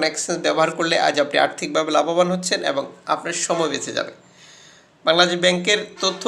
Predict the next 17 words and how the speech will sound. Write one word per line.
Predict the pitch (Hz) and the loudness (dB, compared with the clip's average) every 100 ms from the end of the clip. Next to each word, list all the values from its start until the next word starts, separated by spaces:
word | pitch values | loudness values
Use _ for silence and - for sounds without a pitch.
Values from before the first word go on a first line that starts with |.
| 202 | 2
অনুযায়ী | 175 170 180 175 165 | 2 4 4 4 4
আজ | 165 165 | 6 4
আপনি | 170 170 | 2 -2
ওমানের | 170 175 185 - | 2 4 4 2
এক | 175 165 | 0 0
রিয়ালে | 170 180 | 2 4
পাচ্ছেন | 180 180 185 180 | 2 0 -2 0
তিনশো | 175 - 190 - - 156 | 0 2 2 2 -4 -4
দুই | 185 180 | -2 2
টাকা, | 180 190 185 | 2 2 0
bank | 165 180 | 0 -2
to | 180 | -2
bank | 175 175 | -2 -2
cash | 175 - | -4 -2
pickup | 170 170 147 | -4 -4 -4
দুশো | 147 156 | -6 0
নব্বই | 151 135 | -2 0